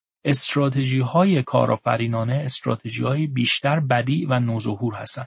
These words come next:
و تمام این مجموعه‌ای که اینجا گفتیم متناسب هستش برای تدوین استراتژی در شرایط عدم قطعیت و محیط‌های متلاطمی که اکثر کارآفرینان در اون مشغول به فعالیت هستن.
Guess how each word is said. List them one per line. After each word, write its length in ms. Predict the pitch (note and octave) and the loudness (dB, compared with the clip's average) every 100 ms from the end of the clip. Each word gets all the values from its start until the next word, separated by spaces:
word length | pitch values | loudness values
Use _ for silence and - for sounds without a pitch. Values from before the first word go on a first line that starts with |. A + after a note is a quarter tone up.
| _ _ _ - | _ _ _ -2
و 80 | |
تمام 420 | C#3 D#3 D#3+ G3+ G#3 | 0 2 4 6 6
این 160 | E3 | 6
مجموعه‌ای 440 | C3+ B2 - B2+ B2+ | 4 2 0 0 0
که 120 | - | 0
اینجا 260 | B2+ B2 A#2+ | -2 0 0
گفتیم 400 | A#2+ A#2 E3 E3+ | -2 -2 0 2
متناسب 640 | B2+ - B2+ A#2 A#2+ F3 - | 2 0 -2 0 -2 -4 -4
هستش 400 | D3+ - D3+ - | -6 -4 -6 -2
برای 540 | B2+ A#2+ B2+ C#3+ D#3 | 0 0 0 0 0
تدوین 460 | D#3 B2 A#2+ D3 F#3 | 0 0 2 4 4
استراتژی 880 | D#3+ C3 - B2+ A2 A#2 A2+ C3+ D3+ | 4 2 0 0 0 -4 -2 -2 -2
در 240 | C3+ D3 E3 | -2 0 0
شرایط 720 | - C3 A#2 A2+ A2+ A#2 C#3 C#3+ - | 0 2 2 0 -2 -4 -6 -6 -2
عدم 360 | A#2+ A2+ A2+ | 0 2 0
قطعیت 480 | A2 G#2+ - - D3 | -2 -6 -4 -2 0
و 100 | C#3 | 0
محیط‌های 560 | B2 A2 G#2 - A#2 B2+ | 0 0 -4 -4 -2 0
متلاطمی 720 | B2 A2+ A2 A2 G#2+ D#3 D#3+ | -2 -4 -4 -2 -2 0 0
که 140 | C#3+ - | -2 -4
اکثر 380 | A#2+ - D#3+ D#3+ | -4 0 0 0
کارآفرینان 720 | B2 A2+ A2 - G#2+ G#2+ B2+ | 0 0 -2 -6 -6 -4 -2
در 160 | A#2 | 0
اون 160 | G#2+ B2 C3 _ _ - | 0 -2 -4 _ _ -4
مشغول 360 | A2 - A#2 | -4 -2 -2
به 80 | A#2+ | -2
فعالیت 600 | - B2 A#2 A2+ D3 C3+ | 0 2 2 2 0 -2
هستن. 300 | - - B2+ | -8 -12 -16